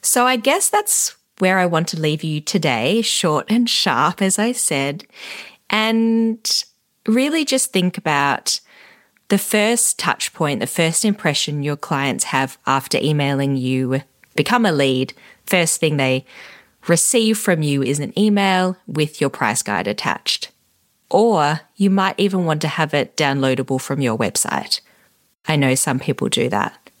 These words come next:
I personally don't, because I like to check with, whether I'm available on that date and then get back to them,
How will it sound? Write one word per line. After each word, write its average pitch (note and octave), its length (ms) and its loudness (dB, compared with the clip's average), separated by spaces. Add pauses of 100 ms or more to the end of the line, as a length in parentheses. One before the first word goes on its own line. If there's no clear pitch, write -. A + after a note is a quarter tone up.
(440)
I G3+ 140 2
personally A3 580 2
don't, D#3 520 -2
because D3+ 440 0
I D3+ 140 0
like C#3 440 0
to C3 500 0 (340)
check B3 340 0
with, F#3+ 160 2 (120)
whether D#3 280 2
I'm C3 180 0
available C3 480 0
on B2+ 140 0
that A#2+ 200 -4
date G#3 480 -2
and C#3 180 2
then C3 260 0
get A3+ 200 0
back E3 220 -2
to D#3 120 -2
them, D3 400 0